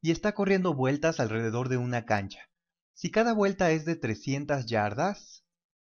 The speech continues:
¿cuántas vueltas completas tiene que dar para correr al menos dos millas?". Bueno, queremos que corra dos millas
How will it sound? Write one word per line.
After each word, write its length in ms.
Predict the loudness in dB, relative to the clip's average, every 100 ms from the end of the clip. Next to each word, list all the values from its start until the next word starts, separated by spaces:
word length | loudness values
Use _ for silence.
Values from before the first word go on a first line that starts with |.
| _ _ _
¿cuántas 340 | 0 2 0
vueltas 360 | 0 0 0 -6
completas 480 | -6 -4 -2 -4 -2
tiene 260 | -2 0
que 140 | -2 2
dar 340 | 2 2 -4 -20 _
para 240 | 0 2 2
correr 400 | 0 2 2 2
al 160 | 0
menos 380 | 0 0 -2 -4
dos 460 | -6 -2 0 0 -2
millas?". 560 | -4 -4 -6 -12 -16 -20 _ _ _ -2
Bueno, 320 | 0 0 0
queremos 340 | 0 0 -2
que 140 | -4 0
corra 320 | 2 2 2
dos 320 | 2 -2 -2
millas 500 | -4 -2 -2 -2 -6